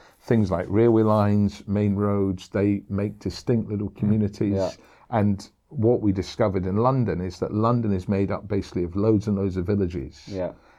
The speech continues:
Speaker 1: And you've gotta basically, if you're gonna reach that village, you've gotta go and be in that village to reach that village,
Speaker 2: Yeah.
Speaker 1: 'cause people don't leave these areas.
Speaker 2: But what our research has shown in London is London is pretty much a country on its own.
Speaker 1: Yeah,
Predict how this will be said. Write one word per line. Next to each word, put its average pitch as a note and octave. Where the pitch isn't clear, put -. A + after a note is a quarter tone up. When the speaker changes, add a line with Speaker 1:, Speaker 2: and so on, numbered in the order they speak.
Speaker 1:
And F#2+
you've G#2
gotta A2
basically, F2+
if -
you're G2+
gonna G2
reach A#2
that G2
village, F2+
you've F#2+
gotta G2
go F#2
and F2+
be G2
in G#2
that F#2
village F2+
to G2+
reach G#2
that F#2
village, -
Speaker 2:
Yeah. -
Speaker 1:
'cause G#2+
people A#2+
don't A#2+
leave C#3
these G#2+
areas. -
Speaker 2:
But A2+
what D3
our D3
research B2
has A2+
shown A2+
in G2+
London A2
is G2+
London B2
is G#2+
pretty B2+
much A#2+
a A#2
country A2+
on A2
its G2
own. F#2
Speaker 1:
Yeah, E2